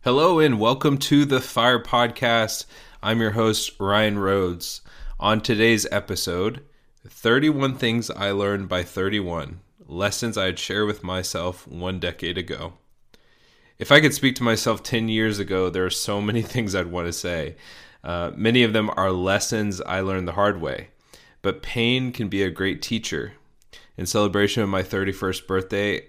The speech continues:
I'd like to invite you into some of these lessons and expound on what I've learned. This will be, uh, a fun podcast. I'm gonna share some stories, some scripture, and, and some things that have really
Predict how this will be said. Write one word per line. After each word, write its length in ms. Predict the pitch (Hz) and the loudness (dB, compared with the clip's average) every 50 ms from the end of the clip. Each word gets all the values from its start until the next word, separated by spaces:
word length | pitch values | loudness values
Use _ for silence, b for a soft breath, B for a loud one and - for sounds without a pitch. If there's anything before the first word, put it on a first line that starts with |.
| - - | -16 -12
I'd 240 | 92 92 98 95 95 | -8 -6 -6 -4 -2
like 220 | 95 98 98 - | -2 -2 -2 -4
to 120 | - 110 | -6 -6
invite 400 | 95 92 92 82 92 95 98 - | -6 -6 -6 -4 -4 -4 -2 -4
you 240 | - - 104 101 92 | -4 -4 -4 -4 -4
into 300 | - 76 98 98 95 90 | -4 -4 -4 -4 -4 -4
some 200 | - - 101 98 | -4 -6 -6 -6
of 60 | 98 | -4
these 220 | 95 92 87 85 90 | -4 -4 -4 -6 -4
lessons 520 | 82 87 95 92 - - 107 101 98 92 | -2 -2 -2 -2 -2 -4 -4 -4 -6 -8
and 160 | - - 80 | -10 -10 -10
expound 720 | 85 80 - - - - - 87 92 95 95 95 95 92 98 B B B B B B | -10 -8 -8 -8 -10 -8 -4 -4 -2 -2 -2 -2 -4 -6 -10 B B B B B B
on 120 | - 87 87 | -10 -6 -4
what 120 | 87 87 | -4 -4
I've 180 | 90 87 - - | -4 -4 -6 -6
learned. 520 | 85 90 90 85 78 73 71 69 - - B B B B B B B B B _ - | -4 -4 -2 -2 -4 -4 -6 -10 -14 -16 B B B B B B B B B _ -10
This 220 | - 90 - - - | -8 -8 -8 -6 -8
will 80 | 87 | -6
be, 360 | 80 95 92 90 87 85 71 - - | -6 -4 -4 -2 -2 -4 -6 -6 -8
uh, 300 | - 78 - - - - - - - | -10 -10 -8 -10 -10 -12 -12 -12 -10
a 160 | - 87 - | -10 -10 -10
fun 340 | - - 113 107 107 104 95 | -6 -2 0 0 0 0 -2
podcast. 800 | - - 90 92 90 - - 107 98 90 87 87 85 - - - | -4 -2 -2 -2 -4 -6 -4 -2 0 0 0 0 -2 -4 -8 -8
I'm 200 | - 87 87 85 | -6 -6 -6 -6
gonna 120 | 85 85 82 | -6 -6 -6
share 460 | - - 101 90 87 87 87 85 B B B B B B | -6 -4 -2 -2 -2 -2 -2 -4 B B B B B B
some 160 | - - 104 | -8 -6 -4
stories, 840 | - - - 127 127 127 127 120 117 113 113 107 - - - - | -2 0 2 2 4 6 6 6 6 6 4 2 -2 -4 -6 -6
some 200 | - - 98 87 | -6 -6 -4 -6
scripture, 680 | - - - 110 104 101 - - - 104 95 92 92 90 | -6 -4 2 2 2 2 2 0 -2 0 2 2 2 0
and, 520 | - - 90 87 87 87 85 82 85 - - - | 0 -2 -4 -4 -4 -4 -4 -6 -8 -10 -10 -10
and 280 | 87 87 85 82 82 | -8 -8 -6 -6 -6
some 180 | - - 92 85 | -6 -8 -8 -8
things 320 | - 98 90 87 85 82 | -8 -6 -6 -6 -6 -6
that 300 | 90 87 85 82 - - b b b b b b b b | -4 -4 -4 -4 -6 -8 b b b b b b b b
have 240 | - 110 107 95 | -4 -4 -2 0
really 540 | 131 156 160 143 127 113 104 82 - - - | 2 2 2 4 4 4 2 0 -2 -6 -12